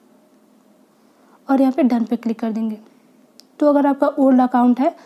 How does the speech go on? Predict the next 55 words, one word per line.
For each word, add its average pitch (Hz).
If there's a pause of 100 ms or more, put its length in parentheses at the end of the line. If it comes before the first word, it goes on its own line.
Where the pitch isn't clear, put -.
(260)
तो 294
ऐड 262
से 269
तुरंत 269
शो 269
होने 247
लगता 240
है, 254
अगर 247
आपका 240
new 247
account 240
है 285
तो 294
थोड़ा 254
सा 247
time 240
लगता 233
है 254
ads 226
को 311
शो 247
होने 220
में। 226 (400)
तो 285
आप 277
परेशान 247
ना 247
हो, 294
थोड़ा 247
सा 247
wait 240
कर 254
लीजिए, 247
ads 240
show 240
होने 220
लगेगा। 220 (2000)
इसके 277
बाद 277
से 277
आप 262
देख 254
सकते 262
हैं 285
यहाँ 262
पे 254
जो 254
ads 247 (420)
का 254
यहाँ 247
पे 277 (120)
open 254
हो 254
गया, 254